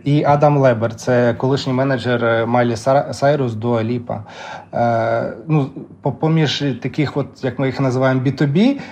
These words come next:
е, донорів, е, в наш фонд, у нас також, е, є і звичайні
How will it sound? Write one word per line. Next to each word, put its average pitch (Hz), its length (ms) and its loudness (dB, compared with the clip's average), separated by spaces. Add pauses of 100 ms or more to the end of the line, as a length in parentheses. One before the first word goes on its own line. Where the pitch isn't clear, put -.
(160)
е, 127 280 2
донорів, 123 520 2 (180)
е, 117 160 0
в 110 80 -4
наш 127 160 0
фонд, 120 340 -2
у 120 40 -2
нас 143 200 0
також, - 520 -4
е, 120 300 2
є 123 340 2 (120)
і 120 300 2
звичайні 120 520 0